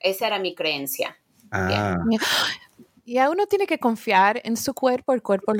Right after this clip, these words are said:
Speaker 3: le dice a uno si es demasiado o si puede hacer más. Yo la semana pasada encontré un video de que cuando yo tenía como treinta y cinco semanas de embarazo,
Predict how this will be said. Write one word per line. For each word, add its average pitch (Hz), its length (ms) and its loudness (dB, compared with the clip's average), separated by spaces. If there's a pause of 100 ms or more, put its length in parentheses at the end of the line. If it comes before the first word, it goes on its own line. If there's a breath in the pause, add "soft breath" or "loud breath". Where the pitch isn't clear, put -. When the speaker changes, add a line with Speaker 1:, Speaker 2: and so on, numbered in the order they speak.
Speaker 3:
le 196 340 0
dice 214 380 0
a 208 80 4
uno 233 260 0
si 214 160 -2
es 185 160 2
demasiado 190 720 0
o 190 80 0
si 185 140 -4
puede 180 220 0
hacer 180 300 -2
más. 180 440 0 (320 loud breath)
Yo 208 560 2 (160)
la 196 160 4
semana 196 320 0
pasada 202 340 2
encontré 190 400 2
un 196 100 0
video 185 340 2
de 180 60 0
que - 140 -10
cuando 185 140 0
yo 180 120 2
tenía 190 300 2
como 185 240 2
treinta 190 320 0
y 185 40 -2
cinco 220 360 0
semanas 214 460 0
de 220 80 2
embarazo, 202 640 0